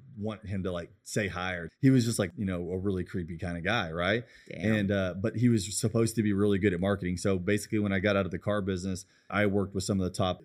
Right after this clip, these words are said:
Speaker 1: internet influencers, you know, and, like, I worked for a guy named Ryan Stewman, good buddy of mine. And, uh, he taught me how to build funnels and how to do marketing. And, you know,
Speaker 2: Yeah.
Speaker 1: he was another mentor.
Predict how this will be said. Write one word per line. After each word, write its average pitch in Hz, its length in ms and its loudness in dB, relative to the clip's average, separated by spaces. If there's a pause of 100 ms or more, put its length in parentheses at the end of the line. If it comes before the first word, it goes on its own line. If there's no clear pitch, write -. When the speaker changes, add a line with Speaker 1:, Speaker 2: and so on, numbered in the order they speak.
Speaker 1:
internet 98 440 0
influencers, 98 760 -2
you 104 80 0
know, 95 220 2
and, 95 180 0
like, 90 240 -4
I 95 80 -2
worked 92 300 -4
for 98 140 -4
a 90 40 -2
guy 90 160 0
named 90 200 -2
Ryan 90 220 -2
Stewman, 92 420 -2
good 87 140 -4
buddy 95 220 2
of 92 80 0
mine. 92 320 -2 (420)
And, 95 220 2
uh, 87 140 2
he 107 180 4
taught 98 240 -2
me 104 120 0
how 95 120 0
to 92 80 -2
build 82 300 -8
funnels 113 420 0
and 92 100 -4
how 90 80 -4
to 85 60 -6
do 90 160 -8
marketing. 113 680 2
And, 87 240 0
you 98 60 2
know, 90 60 2
Speaker 2:
Yeah. 92 60 0
Speaker 1:
he 110 60 4
was 101 120 2
another 95 260 0
mentor. 101 640 0